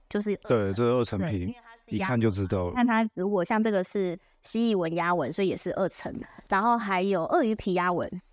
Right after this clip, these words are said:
Speaker 1: 这也是二层。鳄鱼皮。
Speaker 2: 嗯。
Speaker 1: 然后，呃，这个是什么发霉吗？还是怎样？不知道，有点久了。然后还有，呃，亮面，亮面处理的，亮面处理的这一个，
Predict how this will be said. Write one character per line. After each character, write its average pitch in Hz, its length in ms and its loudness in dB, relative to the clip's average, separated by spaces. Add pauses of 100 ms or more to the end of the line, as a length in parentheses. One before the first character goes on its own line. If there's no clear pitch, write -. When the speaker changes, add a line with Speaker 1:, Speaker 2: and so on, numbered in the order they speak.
Speaker 1:
这 - 140 -2
也 147 100 0
是 190 140 -2
二 170 100 0
层。 - 180 -8 (1040)
鳄 202 100 2
鱼 170 80 4
皮。 180 320 -4 (200)
Speaker 2:
嗯。 101 400 -2 (240)
Speaker 1:
然 196 220 4
后， 233 380 2
呃， 233 200 2 (440)
这 - 100 -2
个 226 80 2
是 220 100 2
什 202 100 0
么 185 120 -2
发 185 180 0
霉 180 140 0
吗？ - 160 -6
还 151 140 -2
是 165 80 -2
怎 135 80 -2
样？ 110 180 -2
不 - 100 -4
知 160 60 0
道， 143 180 0 (180)
有 160 100 -2
点 151 180 0
久 131 220 -6
了。 170 120 -8 (720)
然 185 200 2
后 226 180 4
还 185 220 0
有， 170 640 0
呃， 143 640 -2
亮 208 260 2
面， 208 320 2
亮 240 140 2
面 220 260 0
处 208 220 -2
理 151 120 0
的， 170 240 -6 (720)
亮 247 160 4
面 240 160 4
处 214 140 0
理 190 100 2
的 175 100 0
这 196 120 -2
一 190 100 0
个， 190 180 -2